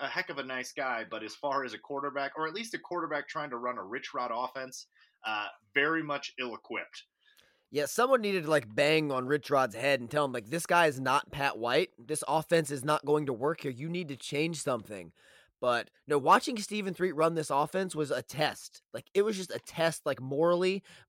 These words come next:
Speaker 2: and, like, ethically. Like, "Can I watch this performance, like, continue?" And he stayed in the game the whole time and somehow won.
Speaker 1: It's, it's bizarre. So let's get into this, my man. Um, so let's start with, uh, kinda how we did it last time. Who are some of the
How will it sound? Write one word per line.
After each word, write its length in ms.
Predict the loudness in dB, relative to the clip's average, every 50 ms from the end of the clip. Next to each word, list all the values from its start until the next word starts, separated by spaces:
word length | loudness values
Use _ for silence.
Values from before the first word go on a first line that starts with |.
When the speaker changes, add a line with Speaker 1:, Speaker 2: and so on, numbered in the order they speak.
| _ _ _ -2
Speaker 2:
and, 280 | 0 0 0 0 0 -2
like, 220 | -2 -2 -4 -6 _ _ _ 0
ethically. 440 | 0 0 0 0 -2 0 4 6 6
Like, 120 | 6 4
"Can 140 | 4 2 2
I 60 | 2
watch 340 | 4 6 6 6 6 4 2
this 220 | 0 0 0 0
performance, 480 | -2 -8 -6 0 2 2 2 2 0 -4
like, 120 | -4 -6
continue?" 460 | -6 -10 -6 -2 -2 -2 0 0 -2 -4 -6 _ _ _ _ 0
And 60 | 2 2
he 60 | 4
stayed 180 | 8 10 8
in 60 | 8 8
the 60 | 6
game 180 | 4 4 4 4
the 80 | 4
whole 140 | 2 2 4
time 320 | 6 6 6 6 4 2 -4 _ _ -4
and 200 | -2 -2 -2 -4 _
somehow 380 | -4 -2 -2 0 2 2 2 2
won. 280 | 2 2 0 0 -4 -14 _ _ _ _ _ _ _ _ _ _ _ _ _ _ _ _ _ _ _ _ _ _ -18 -16 -10 -8
Speaker 1:
It's, 260 | -8 -8 -6 -8 -8
it's 200 | -6 -6 -8 -8 -8
bizarre. 480 | -8 -6 -4 -2 0 0 0 0 -2
So 120 | -4 -6 -4
let's 220 | -4 -4 -4 0
get 160 | -2 0 0
into 220 | 0 -2 -2 -2 -2
this, 260 | -2 -2 -4 -6 -6
my 200 | -6 -4 -4 -4
man. 460 | -4 -4 -4 -2 -2 -2 -2 -4 -6 -6 -4
Um, 460 | -2 0 0 0 0 -2 -4 -8 -16 -14
so 160 | -10 -8 -4
let's 220 | -4 -4 -4 -4 -6
start 300 | 0 4 4 4 4 2
with, 220 | -2 -4 -2 0
uh, 80 | -2 0
kinda 220 | 0 0 -2 0
how 80 | 0 -2
we 60 | -2
did 160 | -2 -4 -4
it 80 | -4 -4
last 280 | -2 -2 -2 -2 -2
time. 220 | -4 -6 -6 -6 -6
Who 120 | -6 -6
are 100 | -6 -4
some 200 | -6 -6 -8 -8
of 60 | -8
the 80 | -10